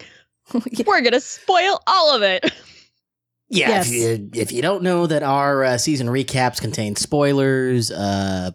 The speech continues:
Speaker 3: well, you must be new here.
Speaker 1: <laughs> Yes.
Speaker 2: Welcome.
Speaker 3: Welcome.
Speaker 1: <laughs>
Speaker 3: Thanks for joining us.
Speaker 1: Uh, so yeah, um, I think, um, so let's just start off ranking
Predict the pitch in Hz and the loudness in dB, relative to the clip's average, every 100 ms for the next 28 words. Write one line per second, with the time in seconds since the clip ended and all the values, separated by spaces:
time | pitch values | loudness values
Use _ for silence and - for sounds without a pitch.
0 | _ 90 101 98 92 92 - 117 107 - | _ -4 -2 0 -2 -6 -4 0 2 2
1 | 107 101 - - - - 508 349 392 - | -2 -2 -6 -6 -2 0 0 0 0 2
2 | 359 - 254 320 415 - - - - 233 | 0 0 0 0 0 -4 -4 -2 2 0
3 | 277 233 220 - - 311 359 151 117 - | 0 -8 -8 -10 0 0 2 0 0 0
4 | 165 214 220 135 123 110 104 98 - - | 2 2 2 4 4 2 0 0 -4 -12
5 | - - - - - - _ 214 196 190 | -16 -14 -14 -18 -20 -20 _ -2 0 -2
6 | 185 175 160 - _ - - - 359 359 | -2 -2 -4 -8 _ -6 -4 0 0 2
7 | 427 220 - 233 233 226 233 _ _ _ | 2 2 2 2 4 2 0 _ _ _
8 | _ 262 277 - 403 415 - - 262 240 | _ 0 0 2 2 0 -4 0 2 2
9 | 220 214 208 202 - - - 277 277 269 | 2 2 0 -2 -4 -6 0 2 4 0
10 | - _ _ _ - 311 - 370 - 285 | -4 _ _ _ -2 0 0 -4 2 2
11 | 262 240 233 - _ 202 214 233 233 226 | 4 2 0 -8 _ -4 0 0 0 -2
12 | 220 214 208 214 | 0 0 0 -2